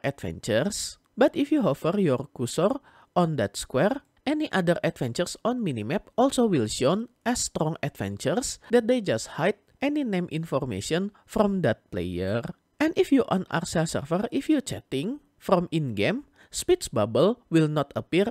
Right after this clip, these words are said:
on character head, but you still can chatting as normal. That will shown on your chat window. So from in-game, this is will hide which player who talking at that time. And any skill benefit that applies for allies only apply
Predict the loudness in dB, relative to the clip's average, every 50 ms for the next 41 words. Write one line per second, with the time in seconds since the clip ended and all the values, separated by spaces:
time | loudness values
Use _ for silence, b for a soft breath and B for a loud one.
0 | -2 -2 -2 -2 -2 -2 -6 -4 -4 -2 -2 -6 -6 -8 -12 -10 -10 -10 -6 0
1 | 0 2 2 0 _ _ _ _ 2 2 2 4 2 -2 -2 0 0 0 0 0
2 | -2 -4 -6 -4 -4 -6 -6 -6 -4 -4 -6 -6 -6 -8 -8 -8 -8 -8 -8 -6
3 | -6 -6 -6 -4 -2 -2 -2 -2 -4 _ _ _ 2 2 2 2 2 0 0 0
4 | 0 0 0 0 0 -2 -2 -2 -2 0 0 0 0 0 0 -2 -4 -6 -6 -6
5 | _ -6 -6 -6 -4 -2 -2 0 0 0 0 -2 B B 0 2 2 2 2 0
6 | -2 -2 -2 -2 -6 -6 -2 0 2 2 2 0 -4 _ _ _ -2 -2 0 0
7 | 0 -2 -2 -2 -2 -2 -2 -2 0 0 0 0 _ _ 2 2 2 2 2 -4
8 | -2 0 0 2 2 2 0 0 -4 -2 -2 -2 -2 0 -2 -2 -2 -4 -4 -4
9 | -4 -4 -4 -6 -10 _ -4 -2 -2 -2 _ _ -4 -2 -2 -2 _ _ -8 -4
10 | -2 0 0 0 -2 -2 -4 -8 -10 _ _ _ -2 -2 0 0 0 -4 -4 -2
11 | -2 -4 -4 0 2 2 2 2 0 0 0 -2 -4 -4 0 0 0 0 0 2
12 | 0 0 0 _ -2 -4 -4 -2 0 2 2 2 0 -2 -4 -4 -4 -4 -2 -4
13 | -2 -2 0 2 2 0 0 -2 -6 b b b b 0 0 2 2 0 0 -2
14 | -4 _ -2 0 0 0 0